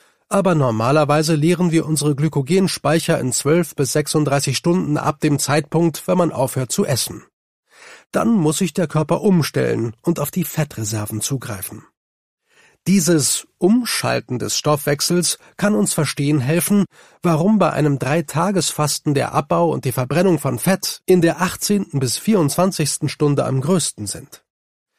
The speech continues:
Man hofft also, einige der Vorteile des Essensentzugs zu nutzen, ohne sich den Risiken einer längeren Fastenzeit auszusetzen.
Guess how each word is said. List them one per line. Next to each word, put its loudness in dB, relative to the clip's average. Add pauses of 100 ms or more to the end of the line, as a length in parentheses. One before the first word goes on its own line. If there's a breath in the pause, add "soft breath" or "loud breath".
(520)
Man 2
hofft -2
also, 0
einige 2
der -2
Vorteile 0
des -4
Essensentzugs -2
zu -2
nutzen, 2 (240 loud breath)
ohne 4
sich -2
den 2
Risiken 0
einer 0
längeren 2
Fastenzeit -4
auszusetzen. -6